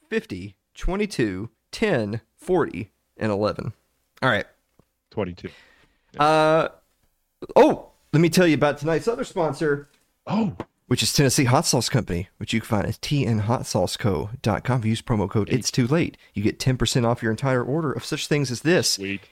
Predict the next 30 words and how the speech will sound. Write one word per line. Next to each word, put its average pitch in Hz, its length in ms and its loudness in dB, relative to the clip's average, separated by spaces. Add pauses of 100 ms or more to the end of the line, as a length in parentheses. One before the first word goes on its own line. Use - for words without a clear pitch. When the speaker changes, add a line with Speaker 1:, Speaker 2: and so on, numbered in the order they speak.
(100)
Speaker 1:
Here's 165 300 2
the 117 140 4
honey. 147 520 2 (120)
Oh, 240 220 6
speaking - 420 0
of 101 80 0
sweet, - 440 -2 (180)
it's - 100 -6
the 185 100 2
honey 208 200 4
habanero. 240 640 2 (480)
Check - 220 0
that 202 160 4
Speaker 2:
Oh. - 20 6
Speaker 1:
out. 147 180 4
It's 175 160 0
the 175 140 4
honey 240 300 4
habanero, 180 600 4
ladies 135 200 4
and 120 80 -4
gentlemen, 127 480 0 (380)
which 143 220 2
has 139 300 2
vinegar, 214 500 0
water, 170 440 2
habanero, 160 680 2
bell 160 200 2
peppers, 147 480 -2
honey, 131 460 -2